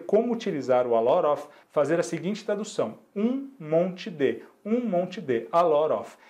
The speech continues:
Então, em alguns casos, nós vamos ter que utilizar essa preposição of aqui no final, em outros casos não. Por exemplo, "Eu te amo um monte",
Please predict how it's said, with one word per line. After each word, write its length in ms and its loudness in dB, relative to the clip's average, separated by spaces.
Então, 380 0
em 60 -4
alguns 580 -2
casos, 540 -4
nós 260 0
vamos 380 2
ter 180 0
que 80 -4
utilizar 420 0
essa 200 0
preposição 800 0
of 480 2
aqui 240 -8
no 120 -6
final, 440 0
em 160 2
outros 380 0
casos 400 0
não. 340 -6
Por 120 6
exemplo, 420 2
"Eu 280 4
te 200 0
amo 420 2
um 120 0
monte", 640 0